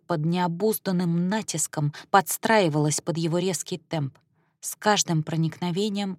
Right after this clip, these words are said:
у меня спирало дыхание и замирало сердце, но когда Кайлан вбивался сильнее, пульс возвращался.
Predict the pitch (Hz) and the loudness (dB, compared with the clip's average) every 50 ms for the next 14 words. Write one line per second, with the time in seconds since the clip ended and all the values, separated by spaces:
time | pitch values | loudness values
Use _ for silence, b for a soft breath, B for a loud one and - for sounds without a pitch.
0 | _ - 175 175 180 185 190 190 - - - _ - 190 180 190 202 202 196 185 | _ -4 -2 0 0 0 0 0 -2 -4 -4 _ -4 -2 0 2 0 2 2 0
1 | 175 170 185 - - - - 170 151 143 143 143 135 139 147 B B B B B | -2 -2 -4 -6 -8 -8 -6 -2 -2 0 0 -2 -2 -6 -8 B B B B B
2 | - 170 160 156 151 147 170 165 170 180 180 180 175 170 151 - - - 196 - | -2 0 2 2 2 2 2 2 2 2 2 2 2 2 0 0 0 0 -2 -4
3 | - - - - 156 151 B B B B - 180 165 - 196 185 185 185 196 175 | -4 -6 -8 -6 -8 -10 B B B B 0 2 4 4 4 4 6 6 6 4
4 | - _ - 226 208 196 180 165 165 160 156 147 151 156 160 202 196 180 214 196 | 4 _ 4 6 6 8 6 6 4 4 4 2 2 4 4 4 6 8 8 8
5 | 180 156 - - - 160 - - 190 185 180 208 226 240 233 208 170 147 147 147 | 8 8 6 2 -2 -2 -2 0 0 0 0 0 2 2 2 2 4 2 2 0
6 | b b b b b b b _ - 196 214 170 - - 165 165 165 156 185 185 | b b b b b b b _ -4 -2 -2 -2 -2 -4 -4 -6 -4 -4 -6 -4
7 | 170 - - - 190 175 156 - - - - 160 | -2 -2 -2 -2 -2 -4 -6 -8 -8 -12 -12 -16